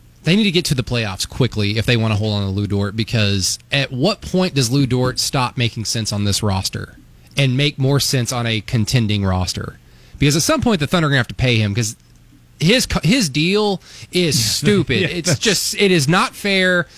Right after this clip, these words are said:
Speaker 2: Very
Speaker 1: Uh,
Speaker 2: disrespectful.
Speaker 1: <laughs> It's very disrespectful for the output that he puts out there every single night. But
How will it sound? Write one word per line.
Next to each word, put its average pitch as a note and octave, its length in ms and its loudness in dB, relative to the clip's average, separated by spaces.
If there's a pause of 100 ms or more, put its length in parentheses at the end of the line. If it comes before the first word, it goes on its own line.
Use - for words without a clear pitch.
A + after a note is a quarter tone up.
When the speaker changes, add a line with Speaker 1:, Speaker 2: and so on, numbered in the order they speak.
Speaker 2:
Very F3+ 280 2
Speaker 1:
Uh, D#3+ 40 4
Speaker 2:
disrespectful. C3+ 680 0
Speaker 1:
<laughs> - 40 -12
It's A3+ 160 0
very G3+ 340 2
disrespectful D#3 560 -2
for D3 160 -12
the B2+ 260 -4
output C3 340 -6
that B2 80 -8
he A#2 80 -4
puts A#2 240 -2
out G#2+ 200 0
there A2 120 2
every G2+ 140 0
single G2+ 240 -2
night. G2 300 0
But G#2+ 160 2